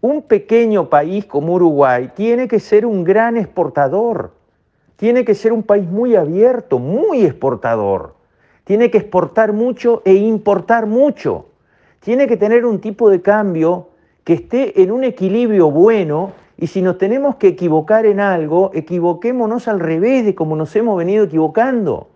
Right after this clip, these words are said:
Tengamos un peso en vez de sobrevaluado, un poco subvaluado, como hacen muchos países en el mundo, con lo cual defienden un poco más su mercado interno y empujan un poco más a sus exportadores.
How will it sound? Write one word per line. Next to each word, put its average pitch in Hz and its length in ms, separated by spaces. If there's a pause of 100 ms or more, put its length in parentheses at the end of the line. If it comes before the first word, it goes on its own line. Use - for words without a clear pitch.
(680)
Tengamos 226 560
un 220 120
peso 254 280
en 220 100
vez 240 140
de 220 100
sobrevaluado, 240 840
un 233 200
poco 277 320
subvaluado, 240 920
como 180 200
hacen 226 220
muchos 285 300
países 240 480
en 190 120
el 180 120
mundo, 202 520 (420)
con 180 180
lo 196 100
cual 254 160
defienden 247 440
un 220 140
poco 269 280
más 233 200
su 233 100
mercado 214 360
interno 233 440
y 214 100
empujan 233 520
un 220 140
poco 254 300
más 240 200
a 240 60
sus 214 200
exportadores. 202 840